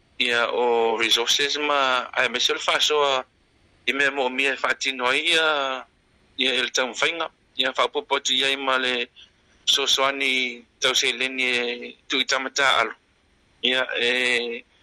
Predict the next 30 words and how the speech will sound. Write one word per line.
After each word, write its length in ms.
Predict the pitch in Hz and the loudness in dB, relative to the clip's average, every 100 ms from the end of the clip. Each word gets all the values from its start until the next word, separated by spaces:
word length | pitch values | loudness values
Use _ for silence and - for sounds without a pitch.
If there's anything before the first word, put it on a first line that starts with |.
| _ - - | _ -20 -16
e 180 | - 117 | -8 -4
mo 140 | 131 127 | -2 -2
mo 160 | 131 | -2
mo 160 | 131 127 | 0 -2
e 60 | |
fore 240 | 123 139 151 | 0 -2 0
loto 340 | 156 156 165 | -2 0 0
la 160 | 165 160 139 | 2 2 0
tui 160 | 147 | 0
man 160 | 170 170 | 0 0
ma 160 | 165 151 | 0 0
fau 160 | 156 143 | 0 0
fau 320 | 147 147 143 139 | 0 0 2 0
ona 160 | 139 135 | 0 2
e, 240 | 127 123 117 - _ _ _ - | 2 -2 -6 -14 _ _ _ -2
e 640 | 127 127 123 120 117 113 - _ | 0 2 0 0 -2 -6 -14 _
o 80 | 127 | -2
le 140 | 127 | 0
ta'alo 520 | - 175 147 165 156 156 | 2 2 4 2 0 -2
uma 220 | 156 147 | 0 0
i 40 | |
le 140 | 143 139 | 0 0
ta'aloga 420 | 147 143 147 147 | 2 2 2 0
e 60 | 143 | 0
tasi, 440 | 123 - - - | 0 0 0 -2
i 60 | 135 | -6
le 60 | 127 | -2
ta'amelesaga 500 | 131 139 127 135 143 | 0 2 2 2 0
e 60 | |
tasi. 420 | - 113 - - | 0 0 0 -2